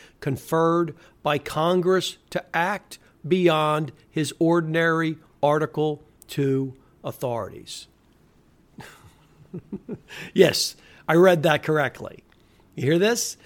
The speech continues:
It's not a matter of general emergency powers. There are no limited emergency powers. There are no emergency powers. So they couch it in this term of granting the executive general emergency powers.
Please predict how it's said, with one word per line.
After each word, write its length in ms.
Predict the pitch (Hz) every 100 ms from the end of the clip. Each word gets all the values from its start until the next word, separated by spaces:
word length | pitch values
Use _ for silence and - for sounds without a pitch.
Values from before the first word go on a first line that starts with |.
| -
It's 120 | 285
not 140 | 339 339
a 40 |
matter 400 | 240 254 285 247
of 120 | 151
general 560 | 110 - 160 214 202 165
emergency 580 | 139 139 127 123 - 127
powers. 400 | 127 127 131 127
There 100 | 214
are 60 | 233
no 160 | 262
limited 560 | 254 185 214 302 302 202
emergency 580 | 165 147 143 117 120 127
powers. 420 | 117 117 104 107 - - -
There 200 | 226 -
are 120 | 254
no 560 | 214 214 240 233 254 - - -
emergency 520 | 202 226 185 185 208
powers. 420 | 247 262 202 131
So 220 | - 180
they 400 | 160 175 160 143 - _ _ _ _ _ -
couch 360 | 226 311 -
it 60 | 170
in 120 | 165
this 120 | 156
term 320 | - 196 185
of 80 | 151
granting 480 | 131 160 170 160 143
the 160 | 135 131
executive 800 | 113 104 151 175 - 151 131 107
general 480 | 107 139 156 147
emergency 480 | 139 139 143 120 110
powers. 540 | 131 135 143 55 -